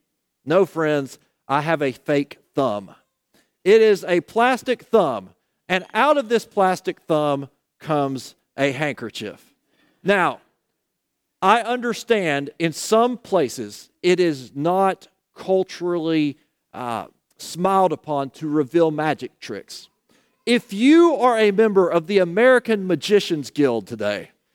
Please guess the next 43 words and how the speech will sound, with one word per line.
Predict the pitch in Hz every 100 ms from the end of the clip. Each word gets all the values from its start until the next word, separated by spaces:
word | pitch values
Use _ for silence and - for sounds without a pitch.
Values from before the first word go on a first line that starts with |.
| _ _ _
I | 165 180 165
just | 135 226 269 -
want | 226 247
to | - 208
apologize | - 214 214 214 220 196 190 165
and | 160
let | 196 -
you | 202
know | 175
this | 143 190 220
is | 214
on | 247 247
YouTube, | 220 208 - 156 135
so | - 147
I'm | 165 202
not | 202 151
sharing | 180 165 147
anything | 180 220 233 233 233 240 - _ _ -
that's | 175 170
not | 160 175 196
on | 202 208
YouTube | 196 202 208 226 226 190
already, | 202 220 202 190 131 123
so | - 127
please, | - 196 226 -
please | - 214 247
forgive | - 240 180 143
me. | 120 120 - _ _ _ _ -
But | 220 214
when | 254
you | 240 226
see | - 262 277
a |
magic | 240 214 226 208 -
trick | - 185 180
like | 170 151
that | 175 170 -
and | 165 156
then | 196 196
you | 190
see | - 226 208
the | 180
plastic | - 196 190 185 165